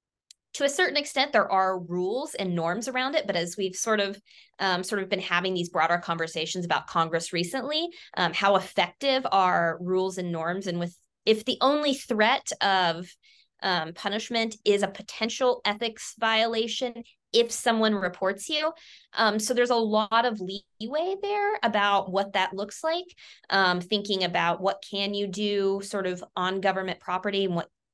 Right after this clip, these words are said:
can you not, right? What constitutes a member actually using, um, their own account for their own purposes versus simply hitting send on a tweet? Um, so there's a lot of variation. Um,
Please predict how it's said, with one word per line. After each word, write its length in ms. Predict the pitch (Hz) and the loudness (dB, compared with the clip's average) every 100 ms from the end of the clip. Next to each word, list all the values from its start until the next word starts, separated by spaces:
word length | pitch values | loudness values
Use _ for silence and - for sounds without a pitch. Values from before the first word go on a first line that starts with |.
| _ | _
can 220 | - 190 | -4 -2
you 140 | 170 156 | -2 -4
not, 500 | 160 156 202 226 - | -2 0 0 0 -4
right? 280 | 233 226 233 - - | 0 0 0 -6 -8
What 220 | - 214 214 | 0 0 2
constitutes 880 | 220 208 208 196 - 214 196 196 - | 0 0 -2 -8 -2 2 2 0 -2
a 60 | |
member 400 | 185 185 185 180 - | 0 2 2 0 2
actually 540 | 160 175 - 190 185 | 2 0 -2 -2 -2
using, 640 | 175 170 180 180 175 175 - _ - | -2 -2 -4 -2 -2 -2 -6 _ -4
um, 120 | 180 170 | 0 2
their 220 | 165 - | 2 2
own 140 | 202 | 2
account 320 | 208 208 202 190 | 2 0 -4 -4
for 80 | |
their 180 | 170 160 | -4 -2
own 200 | 180 180 | -2 -4
purposes 560 | - 185 208 208 190 185 | -4 -6 -6 -6 -6 -2
versus 480 | 165 175 170 - - | 0 0 -4 -6 -10
simply 400 | - 180 175 175 | -2 -2 0 -2
hitting 320 | 175 185 160 165 | 0 0 -2 -2
send 580 | - 170 165 254 311 - - | 2 4 4 0 -4 -6 2
on 120 | 240 | 4
a 80 | 247 | 4
tweet? 360 | - 302 311 - - - _ - | -2 -4 -4 -8 -20 -20 _ 2
Um, 420 | 208 185 170 170 | 4 4 2 -2
so 480 | - 233 208 190 - _ _ _ _ - _ - | 2 6 6 4 -4 _ _ _ _ -20 _ 0
there's 160 | 220 214 | 2 2
a 40 | |
lot 300 | 196 180 170 | 2 2 2
of 140 | 170 175 | 0 -2
variation. 680 | 156 156 143 170 - 359 440 _ _ _ - | -2 -4 -4 -6 -2 -2 -2 _ _ _ -2
Um, 540 | 220 208 180 165 170 | 4 6 6 2 -2